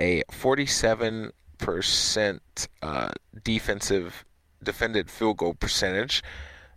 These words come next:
and brings a one hundred eight point one individual defensive rating, while his front court running mate, uh, Jarrett Allen, has a forty-seven point four defensive defended,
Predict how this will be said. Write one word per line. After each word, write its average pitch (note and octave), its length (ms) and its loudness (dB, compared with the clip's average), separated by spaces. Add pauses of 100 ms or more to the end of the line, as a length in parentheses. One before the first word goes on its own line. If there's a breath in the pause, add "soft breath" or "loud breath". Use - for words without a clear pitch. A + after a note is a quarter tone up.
(120)
and F#2+ 260 0
brings G2 300 0
a F#2 80 4
one G2 260 2
hundred G#2+ 300 2
eight G2 180 2
point G2 220 0
one G2+ 200 2
individual F#2+ 600 0
defensive F#2 540 -2
rating, B2 340 2 (240 loud breath)
while A2 160 4
his G#2+ 140 2
front B2+ 260 2 (240)
court B2 320 2
running A#2+ 320 0
mate, B2+ 240 2 (240)
uh, F2+ 240 2
Jarrett F#2+ 260 4
Allen, A2+ 320 2 (360 loud breath)
has F#2 640 0
a D#2+ 420 2
forty-seven G#2 480 0
point - 180 -4
four B2+ 380 4 (460)
defensive G#2+ 480 -2
defended, G2+ 540 0